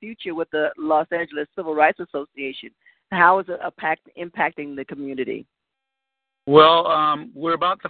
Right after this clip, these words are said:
Speaker 2: finalize some documentation, and we're getting ready to open up a school.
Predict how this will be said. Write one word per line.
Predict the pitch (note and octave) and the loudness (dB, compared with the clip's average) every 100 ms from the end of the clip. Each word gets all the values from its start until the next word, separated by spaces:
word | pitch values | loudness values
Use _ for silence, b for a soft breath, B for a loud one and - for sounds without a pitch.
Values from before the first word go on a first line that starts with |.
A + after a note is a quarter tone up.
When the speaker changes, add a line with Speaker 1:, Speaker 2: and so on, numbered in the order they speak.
| - | -4
Speaker 2:
finalize | F#3+ F3+ D#3+ D#3+ - | -2 0 0 -2 -6
some | C3+ | -4
documentation, | D3+ D3+ - C#3 C3 E3+ D#3+ - C#3 | -2 -4 -6 -8 -2 -2 -2 -4 -2
and | |
we're | C3+ | -2
getting | C#3 D#3+ | 0 2
ready | D#3 | 2
to | C#3+ | 2
open | C#3+ C#3 C#3+ | 0 -2 -2
up | C3+ | -2
a | C3+ - | -4 -10
school. | F3 F3 C#3 B2 | -2 -2 0 -4